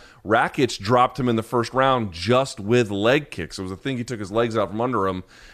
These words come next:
and he couldn't do much to him on the ground, right? Anthony Smith, pretty good underneath to kind of avoid most of the trouble,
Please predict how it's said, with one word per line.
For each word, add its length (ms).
and 140
he 60
couldn't 260
do 80
much 220
to 80
him 60
on 80
the 80
ground, 460
right? 180
Anthony 300
Smith, 380
pretty 160
good 240
underneath 600
to 100
kind 200
of 80
avoid 460
most 280
of 80
the 60
trouble, 600